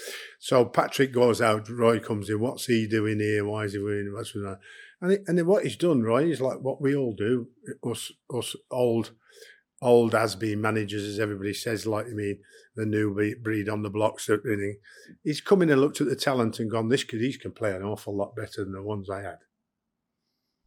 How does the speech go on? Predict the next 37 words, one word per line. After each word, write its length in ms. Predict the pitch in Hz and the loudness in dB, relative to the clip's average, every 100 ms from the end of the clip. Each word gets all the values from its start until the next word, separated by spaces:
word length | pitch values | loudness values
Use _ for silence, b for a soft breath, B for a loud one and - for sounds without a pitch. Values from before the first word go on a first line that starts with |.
| _ _ _ | _ _ _
So 180 | - 123 | -6 -4
Steve 320 | - 170 170 | 2 2 4
Parishman's 580 | 143 143 143 127 113 101 | 6 6 6 2 2 0
recruitment 580 | 107 - 120 127 123 101 | -6 -2 -2 0 -2 -4
has 120 | 104 | -6
been 340 | 95 107 101 - | -6 -6 -6 -8
exceptionally 680 | 127 120 - 117 - 110 101 | -10 -8 -6 -8 -8 -12 -10
good 260 | 92 104 - - - - - _ - | -6 -6 -6 -20 -20 -20 -20 _ -4
recently, 560 | 107 - 110 101 98 _ _ _ | -4 -2 -6 -6 -8 _ _ _
along 320 | 123 120 107 | -2 0 0
with 120 | 104 101 | -2 -4
the 100 | 98 | -4
manager 420 | 104 104 95 101 | -4 -4 -6 -8
or 80 | 98 | -10
coaches 460 | - 104 98 101 | -6 -6 -6 -8
at 180 | 104 113 | -8 -8
that 180 | 127 - | -10 -14
particular 380 | - 113 - 98 | -6 -6 -6 -10
time. 340 | - 104 110 - b b b b | -4 -2 -2 -6 b b b b
And 140 | 139 | 4
Roy's 280 | 156 165 135 | 8 8 8
gone 180 | 123 117 | 4 4
in 120 | 117 | 4
and 160 | 110 113 | 2 0
look, 180 | 113 - | 0 2
and 120 | 113 | 0
looked 220 | 120 - | 0 -2
at 100 | 120 | -2
these 240 | 110 104 | -2 -2
and 200 | 110 107 | -4 -6
said, 160 | 107 123 | -6 -4
"These, 240 | 117 120 | -4 -4
like, 120 | 101 - | -8 -10
these 180 | - 113 | -8 -8
can 160 | - 95 | -8 -14
play 260 | - 110 | -12 -10
more." 360 | 104 92 104 90 | -8 -8 -10 -10